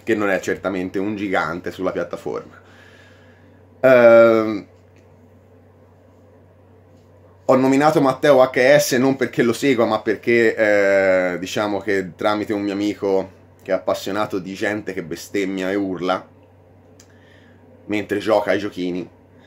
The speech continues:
quindi un canale di gameplay, mi sono ritrovato a guardare questi video, vedere sessantamila iscritti e chiedermi veramente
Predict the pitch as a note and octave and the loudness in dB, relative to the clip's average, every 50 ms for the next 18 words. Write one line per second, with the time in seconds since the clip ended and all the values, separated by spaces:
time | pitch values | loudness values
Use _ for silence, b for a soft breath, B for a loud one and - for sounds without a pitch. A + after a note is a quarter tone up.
0 | b b b b _ _ - F2 D#2 D#2+ F2 E2+ F2+ - G#2 G#2 G#2 G2+ G2 F2 | b b b b _ _ -8 -6 -4 -4 -4 -6 -4 -6 -6 -4 -2 -4 -4 -4
1 | F2 F2 F2+ F#2+ G2+ F#2+ - F#2 C#2+ B1+ G#1+ G#1 - - - - - - _ - | -4 -4 -4 -4 -4 -4 -6 -6 -6 -6 -6 -10 -12 -16 -20 -20 -20 -20 _ -20
2 | _ - - D3 C3 B2+ B2 A#2 A2+ A#2+ B2 A#2+ A2+ A2+ A2 A2 F#2+ F#2+ F#2 G#2 | _ -8 -4 -2 0 0 0 0 0 2 2 4 4 4 2 2 0 -2 -2 -2
3 | - E2+ F#2+ G#2+ G2 F2 F#2 - F#2+ - - C#3 B2 G#2 G2 G2 E2+ F2 F#2+ F2+ | -2 -2 0 0 0 -2 -4 -6 -10 -10 -10 -10 -8 -8 -8 -8 -6 -4 -4 -4
4 | - F#2 F#2+ - - G2+ F#2+ G2 A2 G#2 G2 - G#2 F#2+ - A2+ G#2+ A2 - G2 | -4 -6 -10 -10 -10 -8 -6 -4 -4 -4 -4 -6 -10 -10 -6 -6 -6 -6 -6 -6
5 | G#2 G#2 G#2 A2+ A2+ - - E2 E2+ F2 - - - E2+ E2 - - - - - | -4 -2 -2 -2 -4 -6 -10 -12 -12 -12 -12 -12 -10 -10 -10 -10 -12 -14 -10 -8
6 | F2+ F2 F2 F2 E2+ F2+ F#2 F#2 F2+ F#2 F#2 F2 F2 E2 D#2 - - D2 C#2+ | -6 -6 -4 -4 -6 -6 -6 -6 -6 -6 -6 -8 -8 -10 -10 -10 -10 -10 -10